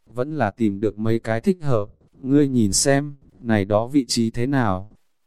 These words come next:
Trịnh Kim Long nhìn nhìn mặt trên viết vị trí, liếc mắt một cái liền nhìn ra những cái đó địa phương tuy rằng không phải cái gì thương vòng trung tâm, lại đều là lưu động dân cư dày đặc độ so cao địa phương.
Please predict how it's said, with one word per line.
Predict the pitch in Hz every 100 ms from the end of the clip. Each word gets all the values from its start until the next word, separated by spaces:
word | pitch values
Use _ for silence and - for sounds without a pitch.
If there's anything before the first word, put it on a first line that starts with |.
| _ -
Trịnh | 127 107
Kim | - 147 143
Long | 139 139 131
nhìn | 117 101
nhìn | 104 104
mặt | 107 104
trên | - 147 135
viết | 143 175
vị | 143 107
trí, | - 113 120 143 131 _ -
liếc | 147 180
mắt | 175 190
một | 147 110 -
cái | 113 143
liền | 147 101 104
nhìn | 104 95
ra | 139 139
những | 135 147
cái | - 113
đó | 113 123
địa | 160 117
phương | - 151 139
tuy | 151 147
rằng | 131 107 95
không | 151 143
phải | - 92
cái | - 110 131
gì | 147 135 113 101 _ _ _ _ _ _ _ _ -
thương | 151 135
vòng | 123 101 92
trung | 143
tâm, | 135 143 139 135 131 _ 123
lại | 127 107
đều | 110 101
là | 101 98
lưu | 131 143
động | 139 104
dân | 120 139
cư | 139 147
dày | 135 127 98
đặc | 107 104
độ | 113 104
so | - 139
cao | 127 151 147
địa | 135 107
phương. | 113 143 139 135